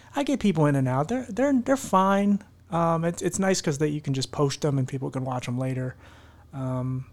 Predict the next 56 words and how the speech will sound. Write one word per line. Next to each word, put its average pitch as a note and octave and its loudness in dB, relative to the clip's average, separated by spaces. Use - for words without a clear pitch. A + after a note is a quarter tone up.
I C#4+ 4
like C#4+ 2
them. D4+ 2
I, G#3 -2
I - 2
don't A#3+ 2
do A3+ 4
'em G#3 6
as E3+ 0
much F3 2
as C#3+ 0
I, C3+ 0
I - -6
used D3+ -2
to, B2 -4
but F3 6
every G#3 4
so G3 2
often F3 4
I'll E3 2
do D3+ -2
something D3+ 0
and C#3 0
I'll D3+ -2
ramble, C3+ 0
and B2 -4
I D#3 -6
like D3 -4
when C#3 -2
people C#3 -6
come B2+ -4
in. C3 -2
But C#3 -8
it's D3+ -10
hard G3+ 2
when F3+ 2
you E3 0
don't, D#3+ 0
if D3+ -6
you G3 0
don't G#3+ 2
have, F#3 0
like, C#3 -4
a A#2+ -6
really D#3+ 0
giant C#3+ 0
following C#3 0
where B2 -4
you B2+ -4
know C3 -2
some C3 -4
people D3 -4
are B2+ -6
gonna C3 -2
come C3 -4
in, C3 -2